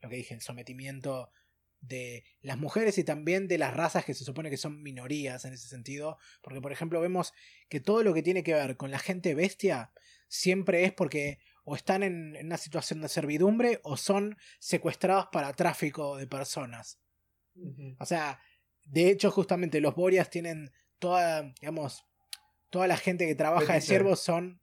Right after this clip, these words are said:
Speaker 1: justamente, eh, mujeres bestia. Y en una escena justamente vemos que el abuelo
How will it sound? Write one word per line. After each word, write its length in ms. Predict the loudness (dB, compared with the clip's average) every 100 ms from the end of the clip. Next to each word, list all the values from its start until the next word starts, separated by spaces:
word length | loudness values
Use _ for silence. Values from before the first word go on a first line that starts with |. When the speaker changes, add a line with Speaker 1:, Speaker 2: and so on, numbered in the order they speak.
| _
Speaker 1:
justamente, 840 | -14 -8 -6 -4 -4 -2 -4 -4 _ -20 -20 -20 -14
eh, 580 | -10 -10 -10 -12 -14 -18 _ -10
mujeres 760 | -6 -2 0 2 0 -2 -8 _ -20
bestia. 720 | 0 2 2 2 0 0 -6 _ _ -12
Y 280 | -10 -4 -4
en 100 | 0
una 140 | 2
escena 320 | 2 2 2
justamente 420 | 2 0 -2 -2
vemos 240 | -2 -2 -4
que 80 | -4
el 60 | -4
abuelo 480 | 0 2 4 2